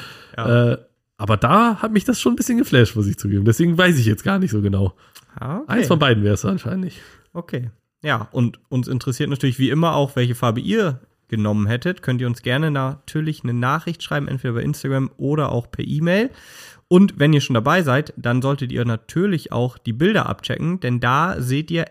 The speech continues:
Speaker 1: explizit auf Instagram unseren B vier G T, übrigens die Nummer null null eins vom G T. Die sind ja alle bei Alpina durchnummeriert. Und dann seht ihr eben auch diese angesprochenen Akzente in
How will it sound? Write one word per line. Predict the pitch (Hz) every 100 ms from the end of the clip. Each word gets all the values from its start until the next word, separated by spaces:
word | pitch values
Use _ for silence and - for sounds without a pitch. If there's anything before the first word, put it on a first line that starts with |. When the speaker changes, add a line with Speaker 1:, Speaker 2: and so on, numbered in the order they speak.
| -
Speaker 1:
explizit | 180 - - 170 156 175 175
auf | -
Instagram | - 151 - 135 139 139 - _ _ -
unseren | 220 277 196 117 98 101 113 _
B | 113
vier | 110 - 110
G | 107
T, | - 151
übrigens | - 135 127 123 123 -
die | 117 117 -
Nummer | 120 120 120 110 113 123
null | 117 117 120
null | 117 113 113 - -
eins | 107 123 247 - - _
vom | _ 170 175
G | 180 185
T. | - 220 359 - _ _ _ _ _ _ -
Die | 117
sind | 123
ja | 107
alle | 117 117
bei | 117 110 110
Alpina | 113 - - 110 110
durchnummeriert. | 110 113 123 131 131 139 156 180 - - - -
Und | 117 120
dann | 135 131
seht | 135 165
ihr | 170
eben | 151 156
auch | - 139 -
diese | 127 123 -
angesprochenen | 131 147 143 - 131 127 131 120 123 -
Akzente | - 113 _ - 123 143 - 143
in | 127 117 120